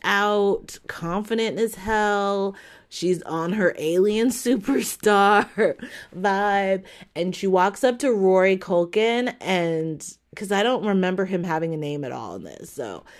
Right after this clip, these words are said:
his real name is Rory Culkin, and she goes home with him. And then in the morning,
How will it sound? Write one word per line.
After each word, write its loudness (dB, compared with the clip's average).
his -4
real 6
name 2
is -2
Rory 4
Culkin, -2
and -6
she -2
goes 2
home -2
with -4
him. -6
And 2
then 4
in 2
the 0
morning, 0